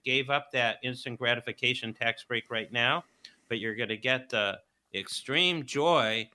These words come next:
of not having to share that money with Uncle Sam later on. That money is gonna be your money and yours alone. So I'm a big proponent in creating as much tax-free money as possible. Now, the thing about the match, if you're getting the match on the traditional, that's free money.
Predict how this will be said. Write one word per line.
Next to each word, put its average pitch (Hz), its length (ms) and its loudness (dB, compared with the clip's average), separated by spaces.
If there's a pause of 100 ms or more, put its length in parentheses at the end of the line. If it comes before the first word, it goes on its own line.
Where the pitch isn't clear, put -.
(120)
of 107 140 -6
not 131 260 0
having 131 340 0
to 107 80 -4
share 135 380 0
that 127 220 2
money 123 480 0 (240)
with 107 180 -4
Uncle 127 320 -2
Sam 113 540 0
later 110 260 -2
on. 110 440 0
That 135 260 2
money 113 340 -4
is 98 140 -10
gonna 104 200 -2
be 98 160 -6
your 120 400 2
money 113 420 2
and 98 140 -2
yours 120 300 -4
alone. 107 440 0 (420)
So - 260 -10
I'm 170 180 2
a 156 200 -2
big 165 220 2
proponent 127 600 -2
in 101 120 -8
creating 113 420 2
as 92 160 -8
much 120 300 -4
tax-free 117 560 -2
money 113 340 -4
as 101 140 -8
possible. - 640 0 (420)
Now, 107 180 4
the 95 140 -6
thing 139 260 0
about 123 300 -2
the 107 80 -4
match, 131 500 0
if 98 160 -16
you're 98 100 -10
getting 123 280 -2
the 117 80 -4
match 120 320 0
on 120 140 -2
the 107 80 -2
traditional, 117 580 -4
that's 107 240 0
free 120 240 -2
money. 120 400 0